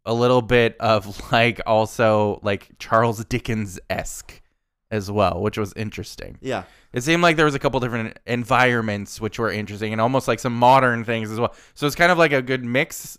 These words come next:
Speaker 2: Mm-hmm.
Speaker 1: on the environment. But as Michael pointed out earlier, this also was shot or redone in black and white, I guess, as well, which would have been interesting to see. But the storyline itself was very simple.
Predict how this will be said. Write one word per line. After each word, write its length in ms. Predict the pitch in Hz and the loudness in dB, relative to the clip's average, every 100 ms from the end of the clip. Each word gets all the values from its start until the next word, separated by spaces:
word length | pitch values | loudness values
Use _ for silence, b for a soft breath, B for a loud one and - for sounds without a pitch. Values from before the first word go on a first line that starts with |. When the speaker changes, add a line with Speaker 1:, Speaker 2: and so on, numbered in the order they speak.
| - | -6
Speaker 2:
Mm-hmm. 80 | 123 | -2
Speaker 1:
on 180 | 123 | 0
the 160 | 123 117 | 2 0
environment. 460 | 117 117 131 165 156 b b b - | 0 2 2 0 -8 b b b 2
But 380 | 139 131 - _ - | 4 4 -4 _ -2
as 360 | 123 123 117 - | 2 2 0 -8
Michael 320 | 127 139 143 | 2 2 2
pointed 260 | 123 143 135 | -2 0 4
out 140 | 123 | 4
earlier, 420 | 123 123 127 127 - _ _ | 4 2 2 0 -4 _ _
this 260 | 127 120 - | -6 -4 -4
also 420 | - 120 120 131 | -2 0 0 0
was 200 | 127 120 | 2 0
shot 480 | - 123 113 110 - - | 0 2 4 2 -2 -2
or 340 | 110 104 98 _ - | 0 0 -4 _ -16
redone 720 | 107 113 113 113 104 110 107 | -8 -6 -4 -6 -2 0 0
in 140 | 107 101 | -4 0
black 260 | 107 104 | 0 0
and 140 | 101 98 | -4 -2
white, 240 | 127 156 | -2 -2
I 120 | 160 | -4
guess, 280 | 165 180 185 | -2 -4 -6
as 160 | 127 113 | -8 -2
well, 320 | 117 147 151 b b b b b _ - | 0 0 -4 b b b b b _ -6
which 200 | 147 175 | -2 0
would 100 | 170 | 2
have 80 | |
been 140 | 175 180 | 2 2
interesting 480 | 185 185 165 185 180 | 0 -2 -4 -2 -2
to 60 | |
see. 480 | 156 - 170 196 202 _ _ _ _ | -4 -2 -2 -2 -6 _ _ _ _
But 120 | - 165 | -2 0
the 60 | |
storyline 500 | 156 196 202 202 185 | 0 2 4 6 4
itself 260 | 175 - 160 | 2 2 0
was 140 | 147 | 0
very 160 | 147 143 | 0 0
simple. 460 | - 120 - - | 0 -4 -4 -8